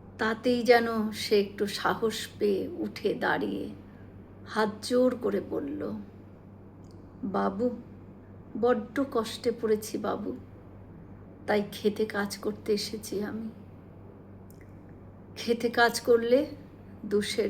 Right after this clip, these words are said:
ধান পাব।" শ্রী শ্রী মা এই ঘটনাটি শুনে আতঙ্কে শিউরে উঠলেন। তিনি বলছেন, "তুমি খুব ভালো কাজ করেছ,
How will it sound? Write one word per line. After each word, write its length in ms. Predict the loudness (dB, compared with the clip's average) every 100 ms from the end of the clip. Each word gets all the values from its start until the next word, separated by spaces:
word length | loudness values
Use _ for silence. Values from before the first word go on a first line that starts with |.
| -2
ধান 320 | -4 -2 -2 -2
পাব।" 300 | -4 -4 -8 -10 -14 -18 -18 -18 -18 -18 -18 -18 -18 -18 -18 -18 -18 -18 -18 -18 -18 -18 -18 -14
শ্রী 300 | -6 2 4
শ্রী 220 | 4 4
মা 360 | 6 8 6 4
এই 200 | 2 0
ঘটনাটি 600 | 0 -2 0 0 0 0
শুনে 580 | 0 -2 -2 0 0 -2 -8 -16 -14
আতঙ্কে 800 | -6 -4 0 0 0 -4 -6 -6 -8 -14 -18 -18 -18 -18 -18 -18 -8
শিউরে 560 | -4 -2 -2 0 0 0
উঠলেন। 560 | -2 -4 -6 -4 -6 -10 -14 -18 -18 -18 -18 -18 -18 -18 -18 -18 -18 -18 -16 -18 -16 -18 -18 -18 -18 -18 -18 -18 -18 -18 -18 -18 -8
তিনি 220 | 0 2 6
বলছেন, 720 | 10 10 8 0 2 2 2 -2 -12 -16 -16 -18 -18 -18 -18 -18 -20 -18 -20 -18 -18 -18 -20 -18 -12
"তুমি 240 | -2 0 0 -4
খুব 360 | -4 -2 -2
ভালো 300 | -2 2 2
কাজ 300 | 4 0 0
করেছ, 460 | -4 -4 -4 -6